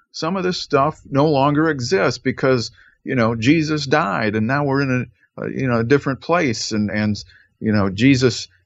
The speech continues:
expects us to still follow certain parts of the law. But we just got done explaining you can't do that. You cannot break up the law. It was a package deal. You can't do it. You can't take away from it. You can't add to it.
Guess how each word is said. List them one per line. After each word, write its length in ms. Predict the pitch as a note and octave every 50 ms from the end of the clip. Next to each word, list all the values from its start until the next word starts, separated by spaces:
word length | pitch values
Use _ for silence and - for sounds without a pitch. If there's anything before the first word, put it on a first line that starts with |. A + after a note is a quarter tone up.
| -
expects 560 | A#2 G#2+ - - - - E3 F#3 G3 - - C#3
us 200 | B2+ C3 - -
to 120 | - A#2+
still 460 | - - - D3 C3+ C3+ C3 - - _ _ _ _
follow 760 | - - - C3+ E3 G3 G3+ E3 B2+ A#2 A#2 B2 B2 B2 - _ _ _ -
certain 520 | - - - G3+ G#3+ - - - C3+ B2+
parts 480 | B2+ - - A#2+ G2+ G#2+ A#2+ B2 - -
of 160 | B2 C3 C3+
the 100 | D3+ D3
law. 400 | D#3+ F3+ G#3 G#3+ - - - A2 - -
But 160 | A#2+ - -
we 120 | C3+ C#3
just 220 | C3 D#3 D#3+ D#3+ -
got 220 | E3+ D#3 D#3+ D#3
done 200 | D#3+ D#3 D#3 D3+
explaining 600 | C#3+ - - - - D#3 E3+ F#3+ E3 C#3+ C#3+ C#3+ -
you 200 | D#3 D3 C#3+ C3
can't 680 | C3+ - - C3+ B2 B2+ C3+ D3 - - - A#2 A2+
do 200 | A#2 D#3 F#3+ G3+
that. 180 | D#3 A#2+ E2 G2+
You 100 | A2 F#2+
cannot 720 | - - - - B2 D#3 G3 F#3 E3 E3 E3+ - - A2
break 340 | A#2 C3+ C3 D3+ D3+ - - -
up 300 | A2 G#2+ B2 - - -
the 100 | C#3+ C3
law. 460 | B2+ C#3 C#3 D3 C#3 A2+ - - - - _ - - - - D3 -
It 100 | - A2
was 200 | D2+ A2+ B2+ A#2+
a 60 | C#3 -
package 580 | - B2 G#2+ G#2 A2+ A2+ - D3 C3+ C3 B2
deal. 280 | C3 D3 F3 F3+ C#3 A2
You 80 | G#2
can't 460 | - - - - D#3+ E3 E3 E3 D3+ D#3+
do 220 | E3 F#3 G#3 G3
it. 80 | - A#2
You 60 | A2
can't 240 | - C#3+ D3 E3+ F3
take 200 | - F3 F3+ -
away 240 | F3 D#3 D#3 D#3 D#3+
from 200 | D#3+ - D#3 E3
it. 80 | F3 -
You 80 | C3+
can't 320 | C3 - - - D2+ - -
add 240 | C3+ - C3 D3 -
to 180 | - E3+ G#2+ -
it. 140 | - -